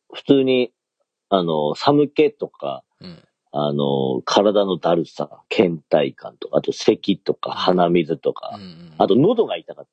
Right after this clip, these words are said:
Speaker 1: たんですよ。
Speaker 2: うんうんうん。
Speaker 1: で、まあ、これはまあ、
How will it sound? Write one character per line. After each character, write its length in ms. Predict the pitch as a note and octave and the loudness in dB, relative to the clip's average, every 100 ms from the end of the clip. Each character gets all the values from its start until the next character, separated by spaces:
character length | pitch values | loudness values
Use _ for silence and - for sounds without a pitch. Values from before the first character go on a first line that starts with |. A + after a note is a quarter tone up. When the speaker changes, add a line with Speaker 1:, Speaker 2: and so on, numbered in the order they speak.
| _ | _
Speaker 1:
た 120 | C2+ | -16
ん 160 | C2+ C#2+ | -14 -8
で 120 | C2+ | -8
す 160 | - C#2+ | -2 -2
よ。 100 | B1+ | -2
Speaker 2:
う 20 | |
ん 40 | |
う 20 | |
ん 40 | E2+ E2 E2+ E2 F2 _ _ _ _ - - - _ _ _ _ _ _ | -6 -20 -20 -20 _ _ _ _ _ -14 -14 -14 _ _ _ _ _ _
う 40 | C#3 | 2
ん。 20 | |
Speaker 1:
で、 200 | D#3+ D#3+ | 4 4
ま 100 | A#2+ | 2
あ、 20 | |
こ 180 | - C#3 | -2 0
れ 80 | C#3 | 2
は 140 | D3 | 2
ま 580 | D3 C#3 F#2+ D#2 C#2 | 0 -2 0 -4 -8
あ、 20 | B1 | -12